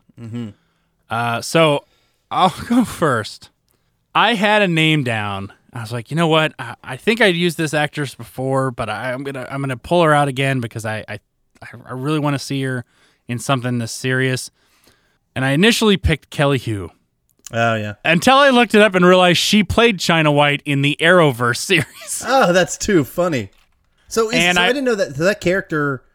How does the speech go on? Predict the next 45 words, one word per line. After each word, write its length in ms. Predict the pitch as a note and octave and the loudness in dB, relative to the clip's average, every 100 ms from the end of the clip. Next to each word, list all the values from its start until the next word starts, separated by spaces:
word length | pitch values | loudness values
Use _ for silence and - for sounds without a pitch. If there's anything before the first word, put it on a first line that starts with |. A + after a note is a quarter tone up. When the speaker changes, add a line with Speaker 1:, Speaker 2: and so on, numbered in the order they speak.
| _ _ | _ _
Speaker 1:
oh, 40 | G#3 | -4
you 120 | A3 | -2
said 200 | A#3+ F#3 | -4 -4
there 160 | F3 | -4
was 140 | E3 C3 | -4 -4
a 60 | C3 | -6
season 480 | - G3 D3+ C3+ B2 | -6 -4 -4 -4 -2
that 140 | B2 | 0
actually 260 | B2 - A#2 | 0 -2 -6
was 120 | G#2 | -6
pretty 200 | C#3+ A2 | -6 -4
heavily 360 | B2 G#2+ G#2+ | -4 -4 -6
on, 220 | G#2 G#2+ G#2+ | -6 -8 -6
based 260 | A2+ G2+ | -8 -8
on 120 | G2+ | -14
this. 300 | G#2 F#2+ - - | -16 -20 -20 -14
Speaker 2:
Yes, 640 | D#3 C3+ E3 A#2 - - | -8 0 2 0 -6 -4
and 180 | - D3+ | 0 2
they 80 | D3+ | 2
Speaker 1:
Okay. 80 | C3 | 2
Speaker 2:
brought 240 | D#3+ F3+ | 2 2
that 140 | E3+ - | 2 0
character 320 | E3 D3+ C#3+ | -2 0 0
in, 180 | D3 C3+ | 0 2
but 160 | D3+ | 2
they 120 | E3+ | 0
changed 680 | D#3 - - G#3+ B3 A3+ - | -2 -2 0 2 4 0 0
her 180 | E3 D3+ | -2 2
up. 180 | D#3+ C#3 | 0 0
Like, 140 | C#3 | -4
she 140 | - D#3+ | 0 0
was 160 | D3 | 0
just 240 | - E3 - | 0 -2 0
a, 80 | B2+ - | -4 -4
an 140 | C3+ | -6
assassin 500 | B2 - C3+ C3 C#3+ B2+ | -6 -4 -2 -2 -4 -6
for 160 | A#2+ | -8
hire 500 | - A#2+ B2+ C#3 D3 | -4 -2 0 -2 -2
in 200 | - C#3+ | -4 -6
that 160 | C#3+ C#3 | -6 -8
show 380 | - D3+ D#3 D3+ - - | -2 2 2 0 -8 -10
Speaker 1:
Okay. 140 | A#2+ C#3+ | -2 0
Speaker 2:
instead 420 | F3 - F#3+ F#3 | 0 2 2 4
of 200 | E3+ C#3+ - | 4 2 -2
a 320 | D3 C#3 B2+ | 0 0 -2